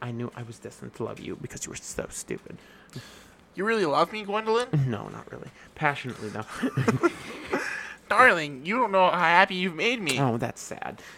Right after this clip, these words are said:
Speaker 1: <laughs> My own Ernest. <laughs>
Speaker 2: You're studying the Midwestern accent. <laughs>
Speaker 1: What?
Speaker 2: Uh, <laughs>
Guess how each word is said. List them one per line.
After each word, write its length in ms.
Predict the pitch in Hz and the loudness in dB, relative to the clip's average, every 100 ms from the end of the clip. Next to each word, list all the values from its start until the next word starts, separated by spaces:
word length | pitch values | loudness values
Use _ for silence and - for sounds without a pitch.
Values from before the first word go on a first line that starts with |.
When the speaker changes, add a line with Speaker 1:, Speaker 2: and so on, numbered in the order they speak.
| - - | -16 -6
Speaker 1:
<laughs> 0 | 160 135 | -4 2
My 260 | 151 160 156 | 4 4 4
own 260 | 170 180 190 | 6 6 4
Ernest. 560 | 180 175 160 135 - - - - - 440 415 - - | 4 4 2 0 -4 -18 -20 -14 -12 -10 -12 -16 -18
<laughs> 840 | - - - - - - - 139 | -20 -20 -20 -18 -18 -18 -14 -6
Speaker 2:
You're 100 | 139 | -2
studying 360 | - - - 131 | 0 0 -2 -4
the 60 | 147 | -2
Midwestern 440 | 151 147 - - 170 | 0 0 4 4 6
accent. 420 | 190 - 403 427 | 4 4 4 8
<laughs> 1800 | 453 480 208 - 453 - - 311 285 - - 285 247 453 - - 208 160 | 8 8 2 12 12 12 8 12 12 12 10 10 12 12 12 2 4 8
Speaker 1:
What? 340 | 180 185 226 330 403 - 605 605 427 403 | 12 12 12 12 12 12 4 8 8 10
Speaker 2:
Uh, 140 | |
<laughs> 0 | 226 | 10